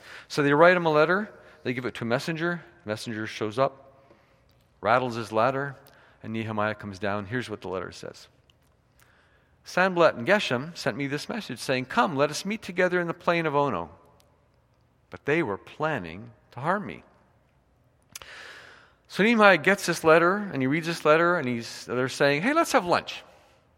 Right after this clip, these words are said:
But Nehemiah knows they don't want to have lunch. They don't want a discussion.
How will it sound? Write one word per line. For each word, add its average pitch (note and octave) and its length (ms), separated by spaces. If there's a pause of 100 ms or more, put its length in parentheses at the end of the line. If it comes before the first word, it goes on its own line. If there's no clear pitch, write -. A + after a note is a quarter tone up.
(640)
But E3 120
Nehemiah G3 460
knows D#3+ 680 (220)
they C3 140
don't C#3 200
want A#2+ 220
to G#2 80
have G2 160
lunch. - 440 (720)
They C#3 100
don't A3 200
want G#3 240
a G3+ 40
discussion. G#3 540